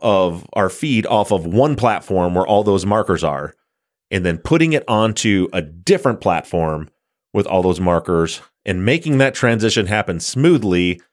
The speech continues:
so that all of you don't have to do anything different. You know, w-, the, the idea is when that episode comes on June ninth, you open up your podcast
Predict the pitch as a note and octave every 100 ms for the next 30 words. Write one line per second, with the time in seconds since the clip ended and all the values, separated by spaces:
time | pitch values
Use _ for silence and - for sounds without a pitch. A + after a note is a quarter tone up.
0 | _ _ - A#2 G2 F2+ F2 - A#2+ A#2
1 | F2+ A#2+ F3 B2+ B2 A2+ A2 G#2+ G#2+ F#2+
2 | F2 G#2 C#2+ - D#2+ D#2 E2 F#2 G2 F#2+
3 | G2 F#2+ F#2 D#3 D3 A2+ A2+ A2+ G2 _
4 | _ _ _ _ - E2+ F2+ A#2 A#2 A2
5 | A#2 B2+ B2 A#2 A2 A#2 A#2+ C#3+ F3+ F2+
6 | - G2+ G#2 G2 F#2 F2 F2 - G2+ G#2
7 | A#2 G#2 G#2 - -